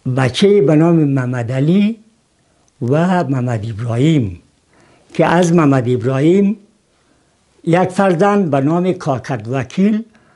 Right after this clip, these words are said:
شخص معروفه و از محمد علی سه پسر بوده به نام بود عبدالحسین علی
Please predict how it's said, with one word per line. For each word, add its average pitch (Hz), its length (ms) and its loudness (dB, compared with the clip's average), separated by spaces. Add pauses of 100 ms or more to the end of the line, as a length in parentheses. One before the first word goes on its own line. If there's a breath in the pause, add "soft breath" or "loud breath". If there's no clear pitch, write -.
شخص - 360 -4
معروفه 107 680 -10 (840 soft breath)
و 156 80 -2
از 185 340 0
محمد 127 360 -4
علی 196 420 -2 (880)
سه - 280 0
پسر 151 400 -4
بوده 104 340 -12 (680 soft breath)
به 139 100 -2
نام 151 380 -2
بود 135 340 -8
عبدالحسین 139 1200 0
علی 214 400 2